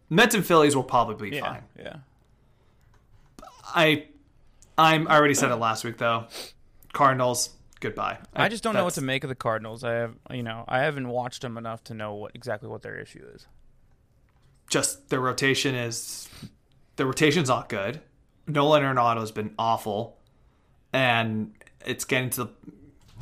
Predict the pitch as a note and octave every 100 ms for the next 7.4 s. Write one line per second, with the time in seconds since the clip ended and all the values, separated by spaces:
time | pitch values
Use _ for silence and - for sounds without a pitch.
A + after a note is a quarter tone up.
0 | - D#3+ - F#3 F3 E3+ F#3 E3 C#3+ E3
1 | D3 C#3+ C#3 - C3+ A2 - B2+ A2+ G#2+
2 | A2+ A#2 A2+ A2 G#2+ A2 G#2+ A2+ G#2+ G#2
3 | - - G#2+ G#2+ - - - C3 B2+ A#2
4 | B2 A#2 A#2 G#2+ G#2 G2+ - - - -
5 | A#2 G#2+ - _ - A2 G#2+ G#2 G#2 B2+
6 | A#2+ A#2+ B2 - _ - _ _ _ -
7 | C3 B2+ -